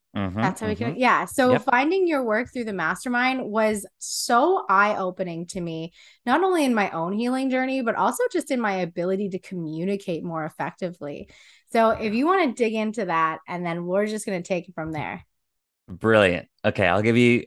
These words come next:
Speaker 1: I'll give you kind of the, you know, the, the high level touch of my story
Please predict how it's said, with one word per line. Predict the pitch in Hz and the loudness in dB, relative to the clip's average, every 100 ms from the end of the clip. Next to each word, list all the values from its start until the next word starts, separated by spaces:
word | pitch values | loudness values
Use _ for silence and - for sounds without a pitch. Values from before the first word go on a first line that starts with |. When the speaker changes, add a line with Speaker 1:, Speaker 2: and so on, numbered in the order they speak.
| - | 0
Speaker 1:
I'll | 113 | 4
give | 135 | 6
you | 135 | 6
kind | 127 123 117 | 4 2 4
of | 107 | 6
the, | 104 101 101 98 | 6 8 6 4
you | - | 0
know, | 107 90 | 0 2
the, | 87 - | 0 0
the | 98 | -2
high | - 110 | 0 2
level | 113 110 104 92 | 4 6 6 4
touch | 101 87 - - - | 0 0 -2 -12 0
of | 95 92 82 | 4 4 2
my | - 95 90 | -2 0 0
story | - 101 92 90 87 87 | 0 2 4 4 2 0